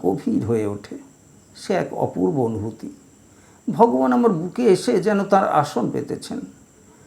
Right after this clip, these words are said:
ওকে আমি ছেড়ে গেলে ওর কত কষ্ট হবে এবং বিশেষ করে লোকটা কি বোকাই বনে যাবে,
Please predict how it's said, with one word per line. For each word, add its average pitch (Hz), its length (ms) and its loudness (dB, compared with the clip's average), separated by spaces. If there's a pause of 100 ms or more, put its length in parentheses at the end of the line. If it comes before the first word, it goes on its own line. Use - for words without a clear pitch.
(140)
ওকে 185 220 2
আমি 170 160 0
ছেড়ে 147 340 2
গেলে 160 200 2
ওর 151 180 6
কত 139 320 -4
কষ্ট 123 300 -4
হবে 143 340 0 (220)
এবং 220 220 0
বিশেষ 214 300 2
করে 220 300 2 (320)
লোকটা 202 460 4
কি 214 120 0
বোকাই 151 420 4
বনে 220 260 4
যাবে, 139 360 2